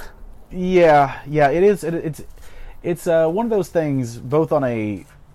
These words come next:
on a national and a state level, where you're seeing that, uh, voters did not make the best decisions in the last few elections, uh, here. From our, uh, national leadership in twenty sixteen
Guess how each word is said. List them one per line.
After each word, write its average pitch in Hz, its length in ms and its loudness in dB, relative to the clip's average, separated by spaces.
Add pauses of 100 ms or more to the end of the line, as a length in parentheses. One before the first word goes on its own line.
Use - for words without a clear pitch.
(300)
on 135 80 -2
a 123 80 -2
national 165 580 -2
and 135 100 -2
a 120 40 -4
state 110 400 -6
level, 90 380 -6
where 92 120 -8
you're 95 160 -4
seeing 113 360 -6
that, 98 180 -4
uh, 87 300 -6
voters 165 440 -4
did 151 140 -8
not 156 200 -8
make 151 200 -8
the 139 80 -8
best 127 260 -4
decisions 107 540 -8
in 95 40 -10
the 90 60 -12
last 98 320 -10
few 104 180 -10
elections, 90 680 -12 (500)
uh, 82 160 -12
here. 80 460 -16 (100)
From 101 240 -8
our, 95 280 -6
uh, 90 80 -8
national 156 460 -2
leadership 143 440 -4
in 117 80 -8
twenty 113 220 -8
sixteen 180 640 -6